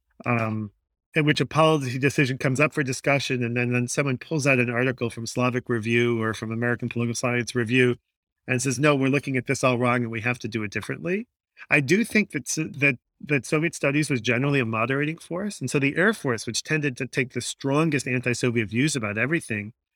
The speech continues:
were funding these reports that said the Soviet Union is kind of just a modern society like ours. Now, we may not accept that as a conclusion, but it's definitely a moderating force. Uh, and I think, uh,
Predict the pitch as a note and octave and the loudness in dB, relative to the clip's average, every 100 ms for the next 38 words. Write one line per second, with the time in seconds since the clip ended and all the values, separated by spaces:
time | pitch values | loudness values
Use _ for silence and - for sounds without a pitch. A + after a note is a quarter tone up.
0 | _ - D3 - G#3 G#3 E3+ D#3 C#3 B2 | _ -2 0 0 0 2 2 0 -2 -4
1 | G#3 A3 - C#3 A#2+ C#3+ A#2+ B2+ D#3 D3+ | -2 -2 -2 -6 -2 -4 -4 -2 0 2
2 | C#3+ D3 D3 C3 B2 - C3+ B2+ B2+ - | 2 0 0 -2 -4 -2 -2 -2 -4 -8
3 | - A#2+ A2+ A#2+ A#2+ A2+ - A#2+ A#2 A2+ | -4 -2 0 -2 -2 -6 -2 0 2 -2
4 | G#2 G#2 C3 C#3 G2 - C3 B2 C3+ D#3 | -4 -4 0 0 0 -6 -2 0 2 2
5 | D#3 C3 A2+ - D#3+ - B2+ A#2 G#2+ G#2 | 2 0 -2 0 0 2 0 0 -4 -6
6 | A2+ - B3 A3 B2+ B2+ B2+ - _ _ | -6 2 2 4 2 2 -2 -6 _ _
7 | _ C#3 - - F3+ F3 D#3 B2+ B2+ C3+ | _ -2 0 2 2 4 2 4 4 4
8 | C3 A#2 G#2+ G2 - A#2+ F#2+ - - - | 2 0 -4 -4 -2 -2 -2 -10 -14 -10
9 | - A#2+ G#2+ G#2+ A#2+ - B2+ A#2+ B2 D#3 | -4 -2 -2 -4 -8 -2 0 0 2 2
10 | B2+ - _ _ _ _ B2 A#2+ A#2+ | 2 -2 _ _ _ _ -2 0 0